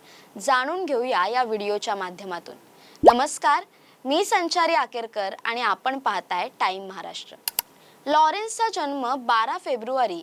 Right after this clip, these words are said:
एकोणीसशे ब्याण्णव रोजी पंजाबच्या फाजिल्का जिल्ह्यात झाला. त्याचं खरं नाव बलकारन ब्रार असून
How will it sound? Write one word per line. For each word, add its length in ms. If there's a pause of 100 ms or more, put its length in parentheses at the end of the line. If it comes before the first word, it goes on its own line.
(100)
एकोणीसशे 540
ब्याण्णव 540
रोजी 340 (380)
पंजाबच्या 720
फाजिल्का 720
जिल्ह्यात 320
झाला. 260 (580)
त्याचं 220 (100)
खरं 360
नाव 260 (100)
बलकारन 680
ब्रार 340
असून 320